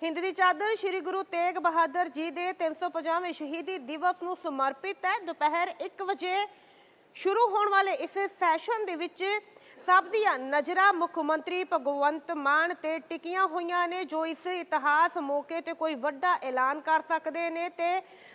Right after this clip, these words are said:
ਮੁੱਖ ਮੰਤਰੀ ਮਾਨ ਅੱਜ ਕੋਈ ਵੱਡਾ ਸਿਆਸੀ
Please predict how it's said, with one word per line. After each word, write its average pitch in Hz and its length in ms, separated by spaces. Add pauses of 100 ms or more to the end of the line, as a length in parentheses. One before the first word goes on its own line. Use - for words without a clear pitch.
ਮੁੱਖ 339 220
ਮੰਤਰੀ 403 540 (300)
ਮਾਨ 370 280
ਅੱਜ - 100
ਕੋਈ 349 140
ਵੱਡਾ 311 420
ਸਿਆਸੀ 370 640